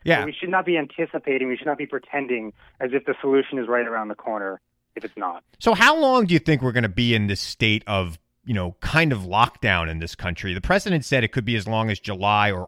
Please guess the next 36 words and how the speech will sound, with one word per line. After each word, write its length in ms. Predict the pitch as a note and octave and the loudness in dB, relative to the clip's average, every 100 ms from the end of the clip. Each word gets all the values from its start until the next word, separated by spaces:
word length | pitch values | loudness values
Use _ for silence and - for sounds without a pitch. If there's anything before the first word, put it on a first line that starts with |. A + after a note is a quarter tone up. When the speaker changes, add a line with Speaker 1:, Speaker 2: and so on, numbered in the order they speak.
| - | -2
Speaker 1:
August. 680 | G#2+ A2 F#2 D#2+ - - - _ _ _ _ - | 2 2 2 -4 -8 -16 -20 _ _ _ _ 0
Uh, 220 | G#2 A2+ | 2 4
other 220 | C#3 C#3+ | 6 4
people 240 | C#3+ C3 A#2 | 2 -2 0
think 200 | B2+ A2+ | 0 0
it's 180 | G2+ | -2
May. 560 | F#2 G#2 G#2+ F#2 F2 E2+ _ _ _ - | 0 2 2 2 0 -4 _ _ _ -2
Um, 680 | A#2 A#2 A2+ A2+ A#2 - B2+ | 4 6 6 4 0 -4 -2
what 220 | C3+ F#3+ | 0 0
would 240 | C#3+ C3+ G#2+ | -2 -6 -2
be 80 | |
your 220 | C3 A#2 G2+ | 0 2 0
best 460 | - G#2+ - - | 0 0 -2 -8
guess 420 | G2 G2 E2 - - | -4 -4 -4 -10 -14
at 80 | - | -12
this 160 | F2+ | -12
point? 360 | - F#2 D#2+ - _ _ _ _ _ _ _ _ _ _ _ _ - | -10 -10 -10 -14 _ _ _ _ _ _ _ _ _ _ _ _ 4
Speaker 2:
Uh, 240 | C#3 C3+ | 4 4
you 140 | C3 D3+ | 2 0
know, 160 | E3+ | 0
we, 320 | E3 D3 D3 B2+ | 0 -4 -6 -6
we 120 | D3 | -6
really 260 | C#3 D3+ C#3 | -2 0 0
don't 160 | C3+ | -2
know. 280 | A#2 G2 F2+ _ _ _ | -4 -6 -10 _ _ _
There's 180 | C#3 D3 | -2 0
a 60 | D3 | 0
lot 240 | C#3+ D#3 | 2 2
of 80 | D3 | 2
optimism 580 | C#3+ C#3+ C#3 C#3 C#3 C3+ | 0 -2 -6 -8 -6 -6
that 160 | B2 | -4
when 200 | A#2 A#2+ | -4 -6
the 100 | A2+ | -4
weather 200 | A#2+ C3+ | -4 -2
warms 360 | B2+ C3+ C3 B2 | 0 0 -2 0
up 240 | C3+ - | -2 -2